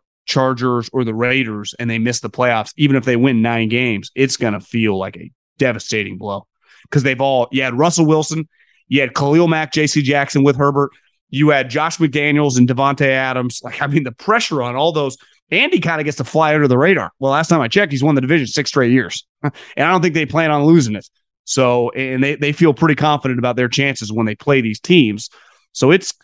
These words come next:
that division is, that's as good as it gets, right? Because the N F C West with Seattle falling off, I actually, my team to implode,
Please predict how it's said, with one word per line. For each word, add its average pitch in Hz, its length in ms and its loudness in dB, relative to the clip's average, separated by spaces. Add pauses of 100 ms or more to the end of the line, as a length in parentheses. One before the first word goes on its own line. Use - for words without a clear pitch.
(240)
that 208 160 2
division 147 420 2
is, 104 420 -6 (320)
that's - 180 0
as 143 100 2
good 123 180 0
as 98 100 -6
it 95 60 -10
gets, 101 340 -6
right? 123 180 -2
Because 131 240 0
the 156 120 4
N 190 80 2
F 170 80 0
C 147 160 0
West 131 420 -2 (320)
with 127 120 2
Seattle 135 440 0
falling 127 380 0
off, 120 320 -2 (340)
I 202 160 0
actually, 135 540 0 (280)
my 151 180 0
team 185 240 4
to 165 80 6
implode, 147 500 0